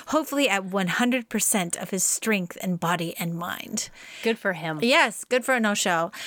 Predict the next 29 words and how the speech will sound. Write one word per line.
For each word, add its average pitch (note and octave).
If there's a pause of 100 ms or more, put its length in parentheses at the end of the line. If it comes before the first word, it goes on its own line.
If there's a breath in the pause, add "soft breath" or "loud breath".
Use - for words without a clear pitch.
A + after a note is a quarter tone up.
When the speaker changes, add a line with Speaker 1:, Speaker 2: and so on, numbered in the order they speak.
(140)
Speaker 1:
Also, C4+
Araiso's B3+
birthday F3+
was F3
this -
week. F3
He A#3
turned A3
thirty-four G#3 (380 loud breath)
and A3+
celebrated A3+
in A3+
Tokyo, D4+
which G3
he A3
said B3
he A#3+
hasn't A#3+
done B3+
since G3+
before A3+
he A#3
joined A3+
sumo, C#4
because G#3
this A3
tournament C#4+
is G3+
normally A3